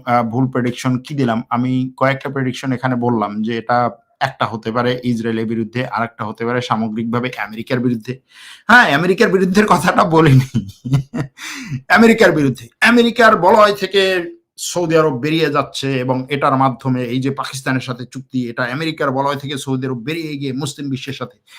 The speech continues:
ভাই, এই ধরনের কোনো আকার ইঙ্গিত আমি কিছু খুঁজে পাই নাই, সহজ কথা যেটা। এই ধরনের আকার ইঙ্গিত কোনো জায়গায় আমি খুঁজে পাই নাই। এখন হেডলাইন দিতে পারতাম যে আমেরিকার বলয় থেকে বেরিয়ে গিয়ে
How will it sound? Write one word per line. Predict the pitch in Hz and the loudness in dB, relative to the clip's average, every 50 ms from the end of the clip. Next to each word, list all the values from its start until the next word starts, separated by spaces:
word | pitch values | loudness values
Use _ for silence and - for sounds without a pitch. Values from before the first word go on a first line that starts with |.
| - - - _ _ 147 | -20 -20 -20 _ _ -4
ভাই, | 180 214 214 | -2 -2 -2
এই | 196 - 175 196 208 | -4 -6 -6 -4 -4
ধরনের | 175 185 196 208 208 214 202 180 | -2 -2 -2 -2 -2 -2 -4 -6
কোনো | - 190 196 196 208 208 196 175 - _ _ _ _ _ _ _ _ _ | -6 -6 -4 -2 -2 -2 -4 -6 -12 _ _ _ _ _ _ _ _ _
আকার | - 165 170 - 196 196 196 185 - | 0 0 2 6 6 6 6 6 2
ইঙ্গিত | 196 208 214 190 190 175 196 | 0 0 0 0 0 -2 -2
আমি | 175 185 185 | -2 -2 -2
কিছু | 156 190 160 196 196 | -4 -4 -4 -4 -4
খুঁজে | - 190 190 190 196 | -2 -2 0 0 2
পাই | 190 190 180 175 | 4 4 4 4
নাই, | 135 117 107 | 2 -2 -4
সহজ | 110 - 135 127 131 131 - | -4 -4 -4 -4 -4 -4 -6
কথা | - 117 - 117 | -8 -8 -8 -8
যেটা। | 107 107 101 - - - _ _ _ _ _ _ _ _ _ _ _ _ _ _ _ _ _ | -12 -12 -14 -16 -18 -20 _ _ _ _ _ _ _ _ _ _ _ _ _ _ _ _ _
এই | - 170 202 196 | -4 -4 -2 0
ধরনের | 165 185 202 214 214 226 254 269 - - | 0 2 2 4 4 2 2 0 -2 0
আকার | - 147 156 - 208 208 208 214 208 - | 0 0 0 2 4 4 4 4 2 -4
ইঙ্গিত | 175 175 175 175 170 185 220 220 | -6 -6 -4 -6 -6 -6 -8 -8
কোনো | - - 208 214 202 165 | -6 -2 0 0 0 0
জায়গায় | 156 160 165 160 190 196 | 2 0 2 2 2 0
আমি | 175 160 175 202 | 0 -2 -2 -6
খুঁজে | - - - 190 180 165 196 196 | -8 -6 -8 -8 -4 -4 -4 0
পাই | - 190 175 165 139 | 2 2 2 2 2
নাই। | 117 101 | -6 -10
এখন | 85 80 113 - - - 156 | -10 -14 -12 -10 -10 -6 -2
হেডলাইন | 135 175 208 202 202 208 202 | 0 0 2 2 2 2 2
দিতে | 196 190 160 180 | 0 -2 -2 -2
পারতাম | 160 139 113 - - 107 117 | -2 -2 -4 -6 -14 -12 -8
যে | 127 | -8
আমেরিকার | 127 135 175 190 180 165 180 170 160 | -8 -6 -6 -6 -6 -4 -4 -4 -2
বলয় | 160 170 175 170 | -2 -2 -2 -2
থেকে | 160 - 165 160 170 | -4 -6 -8 -8 -8
বেরিয়ে | 160 160 165 170 160 160 | -6 -4 -4 -4 -4 -4
গিয়ে | 156 151 156 151 135 | -4 -4 -6 -6 -6